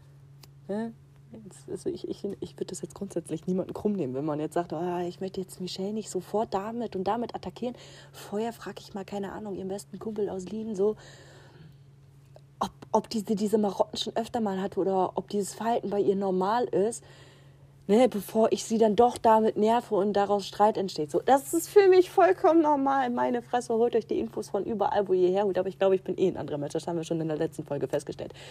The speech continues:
So, ähm, aber <laughs> sie hat ernsthaft mit ihrem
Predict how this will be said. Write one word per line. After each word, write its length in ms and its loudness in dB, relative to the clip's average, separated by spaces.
So, 180 10
ähm, 300 8
aber 400 6
<laughs> 0 -
sie 720 8
hat 180 -2
ernsthaft 580 2
mit 200 0
ihrem 300 2